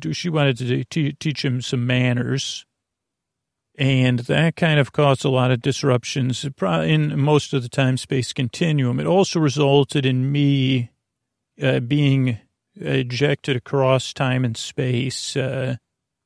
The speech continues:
and eventually Lady Witchbeard had to set out and collect my pieces because it was my, somehow it was my incompetence, uh, and so she set out to re-, re-,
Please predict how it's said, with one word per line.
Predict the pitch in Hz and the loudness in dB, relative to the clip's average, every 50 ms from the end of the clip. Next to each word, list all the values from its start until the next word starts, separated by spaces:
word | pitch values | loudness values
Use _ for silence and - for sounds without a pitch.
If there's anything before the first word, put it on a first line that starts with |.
| _ _ _ _ _ _ _ _ _ _ _ _ - | _ _ _ _ _ _ _ _ _ _ _ _ -2
and | 135 135 | 0 2
eventually | 131 156 175 175 - - 160 147 143 | 2 2 2 2 2 2 2 4 4
Lady | 139 147 143 139 139 | 4 4 4 4 4
Witchbeard | 135 135 - - 143 135 131 | 2 2 2 4 2 4 4
had | 127 139 135 | 4 2 2
to | 123 123 | 0 -2
set | - - - 143 131 135 | -4 0 2 2 4 4
out | 131 127 127 123 127 135 | 4 4 4 4 2 0
and | 135 143 127 127 117 - | -2 -2 -2 -2 -2 -4
collect | - - 147 139 135 135 127 123 - - | -4 -2 2 2 4 4 2 2 0 -2
my | 143 127 123 | 0 0 0
pieces | - - - 156 143 139 127 - - 131 120 120 113 | 0 -2 0 0 0 0 0 -2 -2 -2 -2 -2 -2
because | - 139 127 - 135 - | -6 -6 -4 -4 -2 0
it | 147 | 0
was | 139 127 - | 0 0 -2
my, | - 143 131 127 127 127 135 147 139 | 0 0 2 2 2 2 0 -2 -4
somehow | - - - 185 175 165 165 | -8 -4 -2 0 2 2 2
it | |
was | 143 127 - | 2 2 0
my | 147 139 135 | 0 0 0
incompetence, | 131 123 120 - - 135 131 131 123 - 139 131 127 123 120 123 - - - - - | 0 0 -2 0 0 0 2 0 0 -2 -2 -2 -2 -2 -4 -6 -6 -10 -12 -6 -2
uh, | 127 123 123 123 123 127 127 123 113 - _ _ _ _ _ _ _ _ _ _ _ _ _ _ _ _ _ _ _ _ _ _ - | -2 0 0 0 0 0 0 0 -2 -4 _ _ _ _ _ _ _ _ _ _ _ _ _ _ _ _ _ _ _ _ _ _ -2
and | 156 139 131 | 0 0 0
so | - - 160 | 0 -2 -2
she | - - 180 185 | -2 -2 -2 -2
set | - - - 165 147 | -2 -2 -2 0 0
out | 143 139 135 135 - | 2 2 0 0 -2
to | - 143 | -4 -6
re-, | 123 117 123 127 135 139 139 147 | -4 -4 -2 0 2 2 2 0
re-, | 143 139 143 143 131 127 131 127 | -2 -4 -2 -2 0 0 0 -2